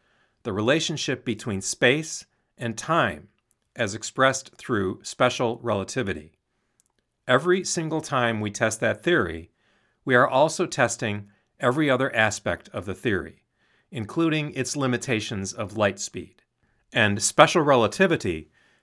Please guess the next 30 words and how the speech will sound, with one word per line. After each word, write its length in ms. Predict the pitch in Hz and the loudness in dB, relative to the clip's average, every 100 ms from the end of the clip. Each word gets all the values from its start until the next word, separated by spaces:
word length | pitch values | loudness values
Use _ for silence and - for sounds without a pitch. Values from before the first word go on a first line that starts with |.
| _ | _
is 140 | 117 | -10
perhaps 580 | - 127 123 110 - - _ _ _ | -4 2 6 6 4 -10 _ _ _
one 300 | - 123 135 | 0 2 4
of 120 | 117 | 2
the 80 | 107 | 0
most 400 | 110 110 104 - | 2 2 2 -4
well-tested 760 | 98 120 160 160 117 - 107 - | 2 6 6 6 -2 0 -8 -2
theories 480 | 101 90 87 85 - | -2 0 -2 -6 -10
in 180 | 110 104 - | -6 -6 0
all 240 | 107 85 | 2 2
of 80 | 80 | -4
science. 680 | - 90 90 71 - - - _ _ _ _ _ | -4 -4 -4 -8 -12 -12 -12 _ _ _ _ _
For 180 | - 117 | -8 -2
over 240 | 101 107 | -2 0
a 60 | 98 | -2
century, 680 | - 151 131 131 117 107 107 _ _ _ _ _ | 2 0 0 0 0 -2 -8 _ _ _ _ _
it 160 | - 107 | -4 -2
has 240 | 110 95 | 0 0
stood 280 | - - 92 | -2 -4 -4
strong. 420 | 87 - 85 73 _ _ _ _ _ _ _ _ _ _ _ _ | -4 -6 -6 -6 _ _ _ _ _ _ _ _ _ _ _ _
This 180 | - 175 | 0 2
isn't 240 | 240 226 208 | 2 -2 -2
to 100 | 196 | -2
say 240 | 196 165 | 2 2
that 180 | 156 139 | 2 -4
someday 600 | - 175 160 156 147 139 | 0 0 2 6 6 4
in 220 | 127 127 | -2 -4
the 100 | 127 | -4
far 260 | - 139 110 | 0 0 0
future, 560 | - 101 - 82 78 | -2 -4 -2 -6 -6